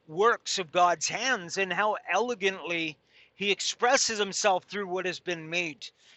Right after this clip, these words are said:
Uh, right now I'm driving past a grove of pine trees, and the sun is slashing across the top, lighting them up.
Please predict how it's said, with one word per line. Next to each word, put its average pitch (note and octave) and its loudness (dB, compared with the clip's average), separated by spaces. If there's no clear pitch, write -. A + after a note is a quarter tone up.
Uh, D#3+ 0
right G#3 2
now G3+ 4
I'm G3+ -4
driving G3 6
past G3 0
a F#3+ -10
grove F#3+ -2
of D#3+ 2
pine A3 2
trees, E3 -6
and F3+ 2
the F3 -6
sun C#4 2
is G3 -4
slashing G3+ 0
across F#3 0
the E3+ -10
top, E3+ 0
lighting F#3 0
them E3 -4
up. D#3+ 2